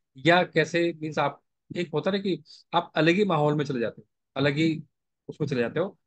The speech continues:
और जो आपका focus था वो कहीं ना कहीं हट जाता है। <clears throat> तो ये mind की बात करते हैं। Mind में आपके दो type के disturbance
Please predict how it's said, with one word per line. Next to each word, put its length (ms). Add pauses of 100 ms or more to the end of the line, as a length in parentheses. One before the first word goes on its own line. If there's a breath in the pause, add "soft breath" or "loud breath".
(240)
और 100
जो 120
आपका 340
focus 500
था 80
वो 160
कहीं 160
ना 60
कहीं 160 (100)
हट 120
जाता 240
है। 60 (400)
<clears throat> 220 (1600)
तो 60
ये 100
mind 340
की 80
बात 240
करते 160
हैं। 80
Mind 200
में 120
आपके 240
दो 340
type 280
के 80
disturbance 580